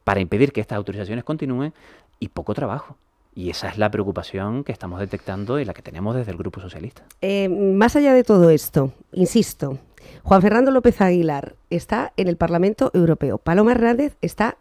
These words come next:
Speaker 2: en el Senado. En el Congreso, bueno, pues está gobernando el Partido Socialista. Esto, mm, por ponerle un símil,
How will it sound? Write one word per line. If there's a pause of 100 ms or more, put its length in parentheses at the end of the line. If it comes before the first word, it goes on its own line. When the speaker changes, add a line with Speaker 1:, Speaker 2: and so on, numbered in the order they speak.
Speaker 2:
en
el
Senado.
En
el
Congreso,
bueno,
pues
está
gobernando (360)
el
Partido
Socialista. (600)
Esto,
mm,
por
ponerle
un
símil,